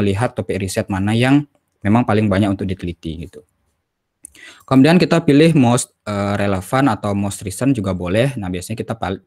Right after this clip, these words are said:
pilih yang paling relevan saja ya. Most relevant gitu, oke.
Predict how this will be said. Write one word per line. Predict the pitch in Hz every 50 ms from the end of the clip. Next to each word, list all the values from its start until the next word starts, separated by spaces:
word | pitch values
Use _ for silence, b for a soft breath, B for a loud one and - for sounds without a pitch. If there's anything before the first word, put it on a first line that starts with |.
| - - - - _
pilih | - 98 101 107 123
yang | 117 117 120 127 123
paling | - 95 95 104 104 101
relevan | 95 92 87 87 82 - - 82 78 78
saja | 80 - 82 80 78
ya. | 78 87 101 113 113 - _ _ _ _ _ _ _ _
Most | - 90 90 - -
relevant | 87 85 78 82 - - - - - - -
gitu, | - - _ - -
oke. | - - - 117 131 160 160 - _